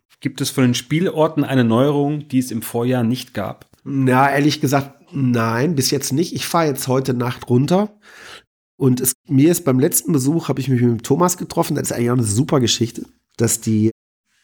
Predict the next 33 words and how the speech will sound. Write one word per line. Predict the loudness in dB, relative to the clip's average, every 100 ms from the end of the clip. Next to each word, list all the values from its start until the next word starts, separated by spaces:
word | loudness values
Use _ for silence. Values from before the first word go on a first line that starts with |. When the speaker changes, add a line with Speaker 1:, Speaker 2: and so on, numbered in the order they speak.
| -20 _
Speaker 2:
dass | -2 0 -2 -2
drei | -2
Kinder | 0 0 2 0
vom | 2 0
Weißen | 2 0 0
Rössel, | 0 0 0 -2
da | -4 -2
wo | -2
der | -2
älteste | -4 -4 -6
Gasthof | -2 -2 0 0
in | 0
Kaltern | 0 0 0 -2
am | -2 0
Markt, | 0 -2
über | -4 -4
vierhundert | 0 2 2 0
Jahre | 0 0 -4 _ _
Geschichte, | -2 0 0 -2 -8 -8 _ _ _ -20 -20 -6
dass | -2 -2
die | 0 0 -2
mittlerweile | -2 -2 0 0 2 2
irgendwie | 0 -2 0
in | 0
alle | 0 2
Herren | 2 2
Länder | 2 2 2 2
der | 2
Welt | 2 0
verteilt | -4 -2 0 0
sind | 0 0
und | -2 -4 -6
irgendwie | -6 -2 -4